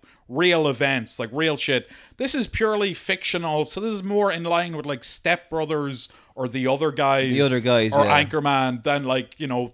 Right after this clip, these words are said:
Speaker 1: the two films he's done most recently.
Speaker 2: But not funny.
Speaker 1: I thought there was some funny stuff, and I thought Jonah Hill was very funny in it. I
Speaker 2: That
Speaker 1: liked
Speaker 2: was
Speaker 1: him.
Speaker 2: improv.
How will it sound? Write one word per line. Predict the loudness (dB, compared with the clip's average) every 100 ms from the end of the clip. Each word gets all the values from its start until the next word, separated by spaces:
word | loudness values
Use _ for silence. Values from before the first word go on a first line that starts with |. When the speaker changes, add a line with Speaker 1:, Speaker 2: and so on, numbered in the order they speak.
| _
Speaker 1:
the | -10
two | -6 -4 -4
films | -2 -4 -4 -8 -14 -18 -16
he's | -6 -6 0
done | 0 0 -4 -4
most | -4 -6 -6
recently. | -6 -6 -2 0
Speaker 2:
But | 2
not | 2 2
funny. | -2 -4 -6 -14 -20 _ _ _ _ _ _ _ -8
Speaker 1:
I | -2
thought | 2 2
there | 2
was | 0
some | -2
funny | -2 -4 -4
stuff, | 0 0
and | 2
I | 4
thought | 4
Jonah | 4 2 2
Hill | 2 2 4
was | 2
very | 2 2 0
funny | 0 0 0
in | 0 0
it. | -4 -2
I | 4
Speaker 2:
That | 6
Speaker 1:
liked | 6
Speaker 2:
was | 6
Speaker 1:
him. | 2 4
Speaker 2:
improv. | 2 0